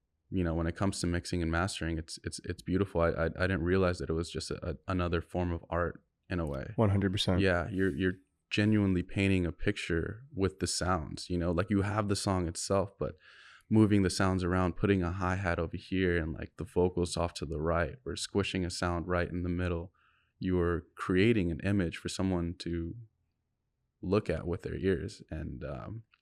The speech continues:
Speaker 1: I guess I, like, up until learning all of the ins and outs of, of that, I, I didn't, um, appreciate that.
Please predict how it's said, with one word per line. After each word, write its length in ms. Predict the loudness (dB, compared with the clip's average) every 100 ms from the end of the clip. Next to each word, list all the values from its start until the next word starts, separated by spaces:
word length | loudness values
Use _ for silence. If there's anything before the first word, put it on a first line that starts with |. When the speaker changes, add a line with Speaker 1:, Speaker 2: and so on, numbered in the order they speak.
| -2
Speaker 1:
I 60 | 2
guess 180 | 2 2
I, 120 | -2
like, 320 | -2 -8 -10 -18 _ _ _ _ _ _ _ _ _ _
up 140 | 2 4
until 580 | 4 4 6 4 0 -8 -2
learning 640 | 4 6 6 4 0 -4 -2
all 180 | 2 2
of 100 | 0
the 120 | 0
ins 240 | 0 0
and 100 | 0
outs 260 | 0 -2 -2
of, 140 | -4 -2
of 220 | -4 0
that, 220 | 2 2 0
I, 140 | -4 -2
I 80 | -4
didn't, 360 | 0 0 -2 -6 _
um, 400 | -6 -6 -8 -10 -16 _ _ _ _ _ _ -10 -8
appreciate 580 | -2 0 0 -4 -6
that. 220 | -8 -12